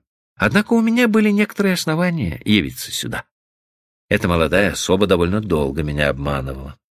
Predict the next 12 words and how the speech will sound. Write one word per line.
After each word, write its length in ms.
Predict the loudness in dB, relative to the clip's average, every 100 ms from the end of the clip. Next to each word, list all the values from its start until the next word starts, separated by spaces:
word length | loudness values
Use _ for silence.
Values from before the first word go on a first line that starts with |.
| _ _ _ _
Она 180 | -2 -2
постоянно 540 | 0 0 0 2 0 0
лгала 460 | 2 4 4 2
мне, 220 | -2 -8 -10
прикидывалась 720 | -10 -2 2 2 2 -2 -2
невинным 440 | 0 2 0 -2
созданием, 760 | -6 -6 -2 0 0 -4 -8 -12 _ _
чему 220 | -8 -2 0
я, 140 | 0
впрочем, 460 | 0 -2 0 -2 0
не 120 | 2
верил. 440 | 2 0 -4 -10